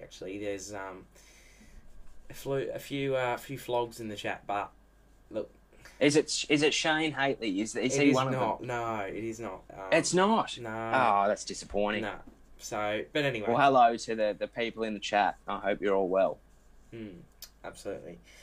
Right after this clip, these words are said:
Speaker 1: But, uh, no, that was, it was a good episode, um, and I look forward to next week with, um, with, with Cameron. It'll be
Speaker 2: Yes, that'll be
Speaker 1: great
Speaker 2: a lot of
Speaker 1: episode.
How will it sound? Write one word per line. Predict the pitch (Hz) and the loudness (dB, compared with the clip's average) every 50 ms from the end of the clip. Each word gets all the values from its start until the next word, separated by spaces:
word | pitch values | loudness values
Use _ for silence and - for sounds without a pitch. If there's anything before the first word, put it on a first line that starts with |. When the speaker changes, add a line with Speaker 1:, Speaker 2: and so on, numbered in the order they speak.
| - - - - | -20 -16 -6 -2
Speaker 1:
But, | 143 139 - - | -2 -2 2 4
uh, | 156 139 139 - | 4 4 4 4
no, | 151 160 160 | 4 4 4
that | 147 147 139 | 4 4 2
was, | 139 135 131 - | 2 0 -2 -4
it | 120 139 | -6 -6
was | 127 123 | -6 -2
a | |
good | - 170 156 | 0 0 2
episode, | 143 135 - - 147 143 160 185 - - | 2 0 0 0 2 2 2 2 2 0
um, | - 131 131 123 123 123 - | -2 -2 0 0 -2 -2 -2
and | 123 | -2
I | 127 127 | -2 0
look | 127 127 127 | -2 -2 -4
forward | - 131 120 117 113 - | -2 -2 -2 -2 -2 -4
to | - 127 117 113 113 110 | -4 -4 -2 0 0 -2
next | 107 117 117 113 - - | -2 -4 -6 -6 -6 -4
week | 120 117 117 113 - - - | -4 -4 -4 -4 -6 -10 -8
with, | - 113 110 107 - - - - - | -6 -4 -4 -6 -8 -12 -18 -14 -12
um, | 78 101 101 101 98 95 98 95 87 - - - | -8 -6 -6 -6 -6 -8 -10 -14 -16 -18 -20 -18
with, | - - - - - - - _ - - - | -18 -18 -18 -20 -20 -20 -20 _ -20 -20 -20
with | - - - | -20 -16 -10
Cameron. | - 113 123 131 113 - - - - - - - - - - - - - - - - - - - - - | -8 -8 -6 -8 -10 -10 -8 -8 -6 -6 -8 -8 -10 -10 -8 -8 -10 -10 -10 -12 -14 -12 -14 -14 -14 -12
It'll | - - 107 101 | -12 -10 -10 -8
be | 104 107 | -6 0
Speaker 2:
Yes, | 113 123 135 135 - - - | 4 4 4 4 4 0 2
that'll | - 127 127 127 123 | 4 6 6 6 6
be | 127 | 6
Speaker 1:
great | 120 | 6
Speaker 2:
a | 117 | 6
lot | 113 113 | 6 6
of | 110 | 4
Speaker 1:
episode. | 110 101 | 4 2